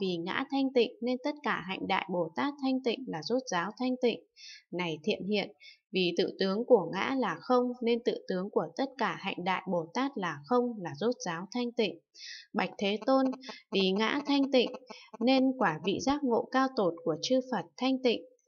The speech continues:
Phật dạy như vậy là rốt ráo thanh tịnh.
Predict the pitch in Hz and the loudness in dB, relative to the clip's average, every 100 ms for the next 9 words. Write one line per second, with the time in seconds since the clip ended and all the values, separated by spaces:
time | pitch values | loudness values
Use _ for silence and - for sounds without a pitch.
0 | _ _ - 185 - 196 190 - _ 214 | _ _ -2 -2 -2 0 0 -2 _ 2
1 | 247 254 233 - - 165 143 226 254 185 | 4 4 4 0 -4 -8 -2 -2 0 -2
2 | 180 208 262 254 247 208 | -2 0 0 2 2 2